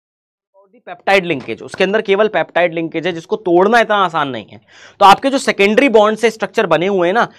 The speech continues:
वो सारे के सारे डिस्टर्ब हो जाएंगे। तो प्राइमरी का इस केस में कुछ भी नहीं होने वाला है,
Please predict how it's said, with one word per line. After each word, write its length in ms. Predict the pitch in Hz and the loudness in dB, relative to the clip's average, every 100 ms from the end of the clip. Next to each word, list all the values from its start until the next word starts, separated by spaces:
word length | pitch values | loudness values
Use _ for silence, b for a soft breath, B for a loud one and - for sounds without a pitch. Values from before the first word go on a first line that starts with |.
| b - | b -10
वो 220 | 143 269 | 2 2
सारे 260 | 262 220 214 | 4 2 2
के 60 | |
सारे 240 | 202 208 196 | 0 0 0
डिस्टर्ब 340 | 156 - 156 | -4 -2 -2
हो 80 | 147 | 0
जाएंगे। 300 | 131 139 202 | -4 -4 -6
तो 100 | 220 | -6
प्राइमरी 600 | - 175 175 226 269 269 | -2 2 2 4 2 4
का 180 | 208 208 | 4 4
इस 200 | 175 - | 0 -6
केस 260 | 165 165 | -8 -6
में 120 | 175 | -10
कुछ 220 | 185 160 151 | -10 -12 -10
भी 180 | 170 | -8
नहीं 280 | 160 123 143 | -8 -8 -12
होने 220 | 127 113 | -12 -12
वाला 240 | 110 104 101 | -8 -6 -6
है, 200 | 104 | -8